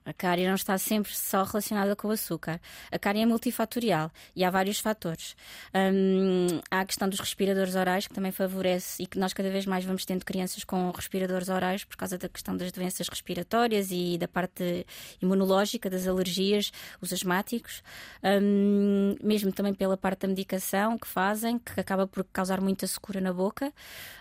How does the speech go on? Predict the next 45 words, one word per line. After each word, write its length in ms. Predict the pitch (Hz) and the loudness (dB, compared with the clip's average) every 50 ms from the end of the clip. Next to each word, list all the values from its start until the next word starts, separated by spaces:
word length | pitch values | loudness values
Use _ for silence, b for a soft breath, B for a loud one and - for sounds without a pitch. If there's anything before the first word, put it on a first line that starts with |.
| B | B
Hum, 760 | 190 202 208 208 214 208 208 214 214 214 208 208 202 202 196 190 | 2 4 4 6 6 6 6 6 6 6 6 6 6 4 4 2
depois, 800 | 190 214 233 _ - 226 214 208 190 180 175 190 - - - - - _ _ - - | 2 0 -2 _ 2 4 4 6 4 4 2 -2 -4 -8 -8 -10 -12 _ _ -12 -4
claro 200 | - - 190 190 | 0 0 0 0
que 60 | - | 0
tens 160 | - 190 185 196 | -2 -2 -2 -2
a 60 | 190 | -2
parte 260 | - 190 185 190 - | 0 -2 -2 -2 -2
do 80 | - 196 | 0 0
açúcar, 520 | 196 196 - - 233 233 - - 311 320 359 - _ B B B B B B B B B B - | 0 0 0 -2 -2 -2 -2 -2 -2 -2 -4 -6 _ B B B B B B B B B B 2
hum, 880 | 208 208 202 208 202 208 208 202 202 202 202 202 208 202 202 202 202 208 - | 2 4 4 4 4 4 4 4 4 4 4 4 4 4 4 2 2 0 0
e 80 | 240 226 | -2 -2
depois 200 | - - 247 - | 0 -2 -2 0
tens 160 | - 247 233 | 0 0 0
a 60 | 240 | 0
qualidade 420 | - - 254 247 254 240 247 247 240 | 0 2 2 2 4 4 2 2 2
do 100 | 262 247 | 0 0
próprio 300 | - 240 240 - 269 277 | 0 0 0 2 0 0
esmalte, 460 | 277 - 277 254 214 208 220 - 214 | 2 2 2 2 2 2 0 -2 -4
ou 40 | 202 | -4
seja, 300 | - 190 185 185 190 - | -2 -2 -2 -2 -2 -2
há 140 | - 202 196 | 0 0 0
esmalte, 500 | 196 196 202 202 190 185 185 196 - 233 | 0 0 2 2 4 4 2 2 0 -2
há 40 | 220 | -4
crianças 460 | - 208 214 214 208 - 220 214 - | -4 -2 -2 -2 -2 -2 -2 -4 -4
que 500 | - - - 214 208 208 202 202 196 - - | -6 -4 -2 0 2 2 2 2 0 0 -2
acabam 420 | 208 185 - 214 208 208 226 226 | -4 -4 0 0 0 0 0 0
por, 380 | 220 - - 214 202 185 185 - - | -2 0 0 2 2 2 0 -2 -8
o, 80 | 202 | -8
quando 220 | - - 208 208 208 | -2 0 0 0 0
os 100 | 208 196 | 0 0
dentes 220 | 220 220 208 - 208 | 0 0 0 -2 -2
erupcionam, 520 | 196 202 196 - - 220 214 220 240 247 | -4 -4 -4 -4 -4 -2 0 0 0 0
virem 260 | 226 220 226 220 220 | 0 0 0 -2 -2
com 100 | - - | -2 -2
alguns 320 | 214 214 214 226 240 233 - | -2 -2 0 0 -2 -2 -2
defeitos 380 | - - - 220 208 - - | -6 -4 -2 -2 -2 -2 -6
estruturais 680 | - - - - - - - 202 196 202 214 262 269 - | -8 -8 -10 -10 -8 -6 -2 0 0 2 2 0 0 0
na 100 | 220 208 | -2 -2
composição 500 | - 208 202 - - 208 - - 202 196 | -2 -2 -4 -2 -4 -4 -2 -2 -2 -2
do 80 | 190 | -2
esmalte, 320 | 196 202 202 202 214 - 220 | -2 -2 -2 -2 -2 -2 -4
em 40 | 220 | -4
que 120 | - 226 | -4 -4
esse 140 | 220 214 - | -4 -4 -2
esmalte 340 | - 214 208 214 233 240 | -2 0 0 0 0 -2